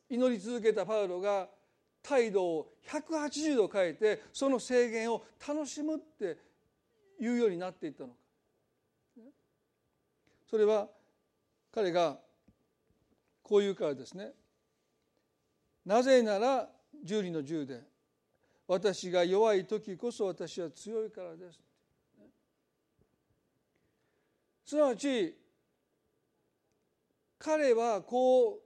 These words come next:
う理解したんですね。私が制限を、制約を受ける時に、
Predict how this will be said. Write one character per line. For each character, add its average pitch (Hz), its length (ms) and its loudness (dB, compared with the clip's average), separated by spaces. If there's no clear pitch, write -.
う 233 60 -12
理 226 100 -4
解 196 280 0
し - 60 -20
た 156 120 -6
ん 139 60 -8
で 123 100 -14
す - 80 -20
ね。 214 220 -10
私 220 440 -4
が 202 240 0
制 254 460 -2
限 233 380 -4
を、 202 320 0
制 247 360 -2
約 233 340 0
を 214 80 2
受 196 100 -8
け 285 140 -2
る 240 140 -2
時 180 380 -6
に、 220 300 -6